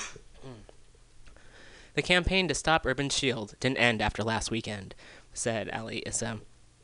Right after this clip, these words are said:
"Having succeeded in drawing enough attention that it's become an international scandal to many, he and many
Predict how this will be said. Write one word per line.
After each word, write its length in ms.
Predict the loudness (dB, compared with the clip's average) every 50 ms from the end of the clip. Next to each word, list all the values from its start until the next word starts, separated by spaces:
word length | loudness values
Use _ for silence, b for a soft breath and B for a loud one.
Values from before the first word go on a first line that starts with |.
| -20 -10 -8 -8 -4 0
"Having 320 | 2 2 4 4 4 2
succeeded 560 | 0 -2 -2 0 0 2 2 2 2 0 -2
in 180 | -2 -4 -4 -2
drawing 320 | 0 2 4 4 4 2
enough 380 | 0 0 2 2 2 2 2 0
attention 580 | -4 -2 0 0 0 2 0 0 -2 -4 -4 -4
that 140 | -4 -4
it's 100 | -4 -4
become 400 | -6 -6 -6 -2 0 0 0 0
an 80 | 0 -2
international 600 | -4 -4 -4 -2 0 0 0 0 0 -2 -4 -6
scandal 400 | -6 -6 -4 -2 0 0 0 -2
to 140 | -2 -2 -2
many, 360 | -2 -2 -2 -4 -6 -8 -10 -14 B B B B B
he 320 | 0 2 4 4 4 2
and 220 | 0 0 -2 0
many 400 | 0 0 2 2 2 2 0 -2